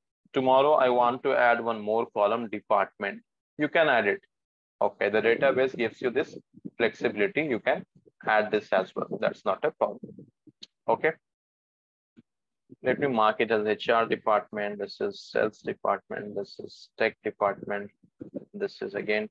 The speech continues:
tech department, and he's from H R department. Okay. So in a table, you can have any number of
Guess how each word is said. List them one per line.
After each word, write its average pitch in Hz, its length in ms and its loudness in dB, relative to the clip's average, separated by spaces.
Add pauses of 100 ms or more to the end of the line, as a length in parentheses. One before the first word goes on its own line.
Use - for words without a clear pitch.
tech 104 220 -2
department, 104 600 -4
and 101 180 -8
he's 101 280 -8
from 117 220 -6
H 104 160 -8
R - 80 -4 (100)
department. - 480 -8 (480)
Okay. - 180 -6 (520)
So - 140 -2
in 120 160 2
a 156 100 2
table, 170 420 4 (100)
you 117 180 0
can 123 220 0
have 135 400 0
any 117 260 -2
number 110 280 0
of 117 180 2